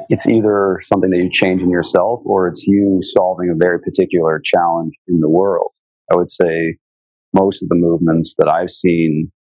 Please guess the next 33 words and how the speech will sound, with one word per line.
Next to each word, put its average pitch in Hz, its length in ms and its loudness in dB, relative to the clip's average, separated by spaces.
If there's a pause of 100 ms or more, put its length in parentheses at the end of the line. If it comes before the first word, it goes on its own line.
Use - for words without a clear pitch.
(220)
that 82 120 2
have 82 140 0
started 92 480 -2
with 80 220 -4 (100)
individuals 85 960 0 (100)
are 82 160 0 (120)
people 85 500 -2 (240)
fixing 90 480 0
a 87 60 0 (120)
problem 87 340 0
in 82 120 0
their 82 240 2
own 82 260 0
space. - 680 -2 (540)
And 85 80 2
then 82 120 0
people 87 400 0
believe 92 440 0
in 80 160 -2
that, 78 320 0 (560)
and 80 280 2
that's 82 220 0
where 82 200 0
it 73 100 -6
begins. 78 640 -4 (240)
I 87 40 4
don't 87 320 0
know 87 480 0 (280)
very 85 200 0
many 80 260 0
movements, 80 540 0
and, 80 100 0
you 76 220 -2